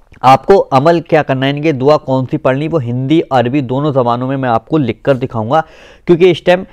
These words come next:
एग्जाम चल रहे हैं, आपका बच्चा एग्जाम देने के लिए जा रहा है। तो ये देखो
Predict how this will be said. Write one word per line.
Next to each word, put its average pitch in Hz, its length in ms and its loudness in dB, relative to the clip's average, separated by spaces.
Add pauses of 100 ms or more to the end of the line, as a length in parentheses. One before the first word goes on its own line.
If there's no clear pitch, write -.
(160)
एग्जाम 135 440 4
चल 131 240 2
रहे 110 100 0
हैं, 98 120 -10 (200)
आपका 135 340 0
बच्चा 151 540 2
एग्जाम 135 420 0
देने 143 180 -2
के 143 160 -2
लिए 127 160 -2
जा 117 140 2
रहा 123 100 2
है। 143 60 0
तो 180 260 2
ये 170 180 2
देखो 180 220 0